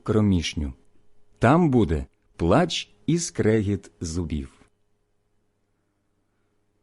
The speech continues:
Як же прийде Син чоловічий у своїй славі, й ангели всі з ним, тоді він сяде на престолі своєї слави,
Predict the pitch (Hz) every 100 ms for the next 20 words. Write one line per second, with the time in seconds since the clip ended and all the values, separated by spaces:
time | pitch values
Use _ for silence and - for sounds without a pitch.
0 | _ _ _ _ _ _ - 98 165 151
1 | 170 180 214 180 180 - 190 190 170 160
2 | 156 185 - 104 - 123 - 123 147 135
3 | - 156 190 156 92 80 - 95 - -
4 | 156 180 139 120 101 - 120 113 95 156
5 | 185 143 - _ _ _ 117 120 214 214
6 | 175 - 180 180 127 110 110 104 - -
7 | 170 165 - 101 101 131 135 117 117 104
8 | 92 76